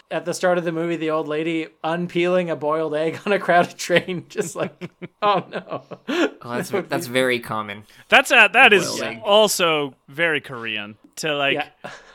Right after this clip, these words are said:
Speaker 3: just have these kind of very non-processed foods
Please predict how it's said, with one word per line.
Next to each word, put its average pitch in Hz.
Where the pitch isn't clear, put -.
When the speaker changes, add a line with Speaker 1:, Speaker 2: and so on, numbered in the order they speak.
Speaker 3:
just 185
have 175
these 175
kind 165
of 151
very 156
non-processed 151
foods 170